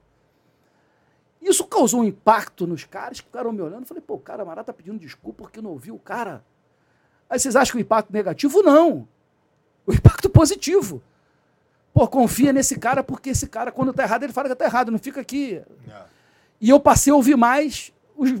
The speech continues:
Speaker 1: os, os, os mais experientes que eu, sem dúvida nenhuma. Então, um profundo respeito por aqueles que, meus superiores hierárquicos,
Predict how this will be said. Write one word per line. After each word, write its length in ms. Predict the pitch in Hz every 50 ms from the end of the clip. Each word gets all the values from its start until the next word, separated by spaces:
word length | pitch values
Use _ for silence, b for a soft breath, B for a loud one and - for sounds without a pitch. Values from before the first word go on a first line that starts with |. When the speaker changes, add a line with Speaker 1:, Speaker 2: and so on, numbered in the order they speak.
| 214 -
Speaker 1:
os, 160 | - 208 254 -
os, 320 | - 208 208 175 - - - _ - 285
os 100 | 208 180
mais 220 | 214 240 277 277
experientes 440 | 277 - - 294 285 285 330 - -
que 100 | - 349
eu, 80 | 370 370
sem 180 | - - 415
dúvida 240 | 359 392 392 381 403
nenhuma. 360 | 339 311 320 339 285 190 - _ _ _ _ _ _ _ _ _ _ _
Então, 140 | - - 392
um 80 | 349
profundo 440 | - - - 277 - - 311 339 330
respeito 560 | 262 285 233 - - - 226 262 311 302 -
por 140 | - - 339
aqueles 420 | 285 - - 233 247 262 269 - -
que, 260 | - 240 233 180 b b b b b b b b b _ _ _ -
meus 340 | 196 202 208 220 233 214 214
superiores 580 | 208 190 - 196 185 175 175 180 185 156 131
hierárquicos, 800 | 151 135 120 139 165 214 240 240 - - - _ - 254 - -